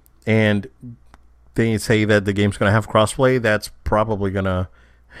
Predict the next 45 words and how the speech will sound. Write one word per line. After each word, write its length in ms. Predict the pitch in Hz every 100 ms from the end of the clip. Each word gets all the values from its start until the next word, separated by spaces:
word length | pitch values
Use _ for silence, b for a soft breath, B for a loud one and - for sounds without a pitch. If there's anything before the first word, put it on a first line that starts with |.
| B
h-, 80 | 139 -
help 380 | - 123 107 -
alleviate 560 | 101 107 107 98 92
some 180 | - 98
of 60 | 92
the 60 |
problems 440 | 90 104 101 98 98
that 280 | 101 92 92
they're 120 | 92
having 340 | 135 123 123
right 200 | 123 117
now. 300 | 120 120 117 B B B B B B B -
Um, 460 | 117 113 107 110 110
and 200 | 127 135
they 100 | 143
need 180 | 175
new 180 | 185 180
content, 480 | - 143 156 147 101
man. 240 | 104 104
They 100 | 104
need 180 | 113 143
to 80 | 165
make 280 | 156 151 143
the 60 |
game 260 | 127 131 123
fun. 360 | - 104 107 95
I 60 |
was 140 | 98 104
like, 140 | 95
I, 260 | 107 123 120
I 20 |
know 160 | 143
that 140 | 147 131
you, 120 | 135
they're 200 | 127 131
trying 260 | 131 147 127
to 60 |
be 160 | 120 127
this 200 | 123 117
serious, 880 | - 120 123 127 123 120 123 - -
you 100 | 107
know, 300 | 113 107 95
military 680 | 101 104 120 113 123 123 117
thing 640 | - 120 123 120 120 117
or, 260 | 110 101